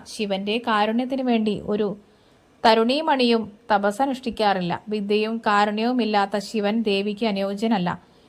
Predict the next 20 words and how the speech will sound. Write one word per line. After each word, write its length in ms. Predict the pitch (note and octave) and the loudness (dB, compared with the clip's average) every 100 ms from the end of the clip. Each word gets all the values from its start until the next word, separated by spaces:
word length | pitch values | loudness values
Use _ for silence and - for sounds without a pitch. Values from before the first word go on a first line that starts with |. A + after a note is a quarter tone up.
| _ - | _ 2
ഹേ 160 | B3 | 4
ഭദ്രേ, 440 | C4 A3 G#3 G#3 G#3 | 4 2 2 0 0
ഞാൻ 340 | A3 G#3+ A3+ | -2 0 2
ഈ 80 | A#3 A#3 | 2 2
പറയുന്നതെല്ലാം 680 | G3+ G3+ A3 G#3+ G3+ G3+ | 0 0 0 0 2 0
നിന്റെ 220 | G3 G3 G3 | 0 -2 -2
നന്മയ്ക്ക് 460 | F#3+ G3 G3+ A3+ | -2 -2 -4 -2
വേണ്ടി 260 | G3+ G3 G3+ | 0 0 -2
മാത്രമാണ്. 640 | F#3 F3+ G3+ F#3+ E3 E3 E3+ _ _ _ _ _ _ _ _ _ _ - - - - _ A#3 | -2 -2 -2 -2 -2 -4 -10 _ _ _ _ _ _ _ _ _ _ -20 -20 -20 -20 _ 4
പഞ്ചമുഖനും 760 | A#3 A3 D4 C4 A#3 A3 G#3 | 4 4 2 2 4 2 0
ജടാധാരിയും 760 | G#3 G3+ G#3 A3 A3+ A3 A3+ A3 | 0 2 2 4 2 2 0 0
മുക്കണ്ണനുമായ 800 | G3+ G#3 A#3 B3 C4 A3+ G3+ F#3 | -2 0 2 2 2 2 2 -2
ശിവനെ 440 | - G3+ G3+ G#3 | -2 -2 2 0
നിനക്ക് 340 | A3 F#3+ F#3+ A3+ | 0 -2 -4 -4
എങ്ങനെ 300 | F#3 G#3+ A3+ | -2 -2 -4
ഇഷ്ടപ്പെടാൻ 440 | - A3 G#3+ A3 | -2 -2 0 0
കഴിഞ്ഞു 380 | G#3+ F#3+ G3 G3+ | 2 0 0 0
എന്ന് 200 | F#3+ F#3 | 0 0
എനിക്ക് 260 | F3+ F3+ G3 | -2 -2 -2
മനസ്സിലാകുന്നില്ല. 840 | F3 F3 A3 G3+ F3+ F3 E3+ | -2 -2 0 2 0 -2 -4